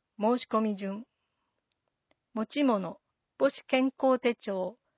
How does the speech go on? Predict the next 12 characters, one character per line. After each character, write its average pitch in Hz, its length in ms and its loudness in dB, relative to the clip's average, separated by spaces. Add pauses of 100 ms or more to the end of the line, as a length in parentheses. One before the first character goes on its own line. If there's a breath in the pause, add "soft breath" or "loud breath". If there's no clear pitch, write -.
(460)
手 220 140 0
拭 - 20 -14 (240)
き、 214 300 -8 (440)
飲 208 160 2
み 262 100 6
物。 190 380 0 (1040)
申 262 220 6
し - 100 -8
込 285 120 8
み 269 140 4
方 233 220 4
法、 185 360 -4